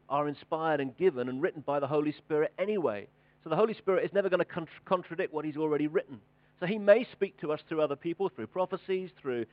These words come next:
through words of knowledge, through, through Bible verses that we receive, through just the kind of inner sense of him speaking to us. Maybe a whole variety of different ways. But it's never gonna contradict what he's already written, what he's already given to us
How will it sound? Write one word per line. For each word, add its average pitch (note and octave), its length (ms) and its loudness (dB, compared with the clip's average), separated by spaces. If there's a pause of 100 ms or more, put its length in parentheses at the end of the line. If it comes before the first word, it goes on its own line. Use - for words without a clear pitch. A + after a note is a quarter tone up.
(240)
through B2+ 180 -4
words E3 280 2
of D#3 80 -8
knowledge, F#3 640 4
through, C3 220 -2
through B2+ 160 -10
Bible F3+ 360 0
verses F3+ 400 6
that D#3 140 -4
we D#3 120 -6
receive, F3+ 600 -4
through B2+ 180 -6
just C#3 120 -16
the - 60 -20
kind B2+ 180 -6
of B2 80 -10
inner F#3+ 240 0 (100)
sense F#3+ 320 0
of B2+ 80 -18
him A#2+ 140 -10
speaking F#3+ 460 -4
to F#3 100 -2
us. F#3 60 0 (360)
Maybe E3+ 180 -2
a D#3 40 -2
whole G3+ 180 4
variety E3 520 4
of C3+ 80 -8
different B2+ 260 -12
ways. C3+ 300 2 (340)
But G3 120 0
it's D#3+ 120 -8
never A3 180 6
gonna G#3+ 160 4
contradict F#3 720 0
what D#3+ 100 -2
he's E3 140 -4
already F3 380 6
written, C#3 360 0 (200)
what D3 100 -4
he's D#3 120 -4
already D#3+ 200 2
given F3+ 360 0
to B2 180 -4
us A#2+ 60 -6